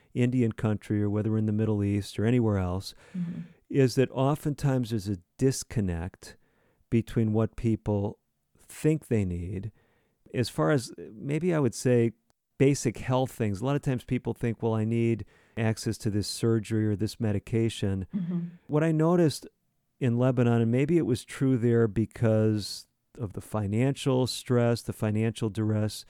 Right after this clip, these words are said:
Speaker 1: it seemed like there was a lot more interest in what we would say are traditional native values here in North America or traditional indigenous values throughout the world, and that would be more natural remedies, things that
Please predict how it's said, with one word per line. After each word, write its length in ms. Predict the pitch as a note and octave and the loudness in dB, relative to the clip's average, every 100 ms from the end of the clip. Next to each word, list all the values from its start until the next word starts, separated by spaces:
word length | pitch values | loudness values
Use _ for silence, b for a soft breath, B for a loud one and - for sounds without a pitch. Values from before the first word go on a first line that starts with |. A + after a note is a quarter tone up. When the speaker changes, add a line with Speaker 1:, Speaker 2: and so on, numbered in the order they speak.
| b b b b | b b b b
Speaker 1:
it 140 | B2+ | -4
seemed 380 | - - E3 F3 | -2 -2 0 2
like 180 | E3 C3 | 2 2
there 100 | C3 | 2
was 140 | A#2 A#2+ | 2 2
a 60 | |
lot 340 | G#2+ A2+ A#2 - | 0 2 0 0
more 220 | A2 G#2 | 0 0
interest 640 | G#2 - A2 G2+ - - - b b b | 0 0 0 0 -4 -14 -20 b b b
in 340 | - A2+ A2 A2+ | -2 2 2 0
what 180 | A2+ G2 | -2 0
we 120 | C3+ | 2
would 160 | C#3 | 2
say 160 | - A#2+ | 0 2
are 120 | A2 | 2
traditional 800 | G#2 - G#2+ F#2 A#2+ - A#2 A2+ | 0 -4 -4 0 0 0 -2 0
native 480 | G#2 G2+ G#2+ A#2+ A#2 | 0 0 0 2 0
values 540 | F#2+ A2 A2 A2+ A2 | 0 0 2 0 0
here 160 | - G#2+ | 0 0
in 80 | G#2 | 0
North 260 | G#2+ A#2 | 0 0
America 460 | G#2+ G#2+ G#2+ A2 - | -2 0 0 -2 -4
or 160 | G#2 G#2 | -6 -6
traditional 580 | - A2 A2+ - G#2+ - _ | -4 -2 -2 -2 -6 -8 _
indigenous 580 | C3 G#2 G2+ A#2 B2 G#2+ | -6 -4 0 0 0 -2
values 340 | A#2 A2+ G#2+ | 0 0 0
throughout 260 | - A2 G#2 | -2 -2 -2
the 80 | G#2+ | -4
world, 380 | A#2+ C#3 B2+ - B B B | 0 2 2 0 B B B
and 120 | A#2 | 0
that 120 | B2+ | 0
would 80 | C#3+ | 0
be 120 | B2+ | 0
more 220 | A#2 A2+ | 2 2
natural 720 | A2 G#2 G#2+ A#2 - A2+ G#2+ G2 | 2 2 2 0 -2 -2 0 0
remedies, 680 | F#2+ A2 A2+ F#2+ F#2+ - - | 0 0 2 0 -4 -8 -4
things 340 | A#2 A#2+ G#2+ | 0 0 0
that 180 | A2+ | -2